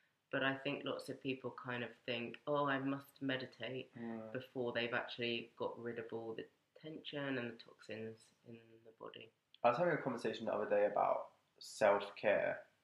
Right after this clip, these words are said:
Speaker 2: versus collective care, and what I,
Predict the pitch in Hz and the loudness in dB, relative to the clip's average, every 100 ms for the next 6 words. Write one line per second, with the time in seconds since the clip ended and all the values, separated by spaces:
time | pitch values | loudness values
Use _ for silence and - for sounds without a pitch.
0 | _ _ _ _ _ - 104 110 107 - | _ _ _ _ _ -2 0 6 6 6
1 | - - 98 - - 110 - - 135 - | -4 -4 4 4 4 -4 0 4 4 0
2 | - _ _ _ _ _ _ 107 113 110 | -10 _ _ _ _ _ _ 6 6 4
3 | - - _ _ _ - 131 - 202 | -2 -10 _ _ _ -6 4 8 8